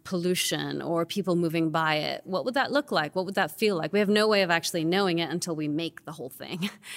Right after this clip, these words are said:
Um, so for us, that kind of temporal aspect of our work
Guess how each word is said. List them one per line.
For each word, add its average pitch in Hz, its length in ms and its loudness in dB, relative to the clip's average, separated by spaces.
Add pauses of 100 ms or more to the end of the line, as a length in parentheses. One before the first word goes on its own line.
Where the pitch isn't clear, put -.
(360)
Um, 165 580 0
so 165 800 2
for - 220 -4
us, 202 240 2
that 185 180 0
kind 202 100 -2
of 180 140 -4
temporal 196 600 2
aspect 214 520 0
of 208 100 0
our 202 160 2
work 214 440 -2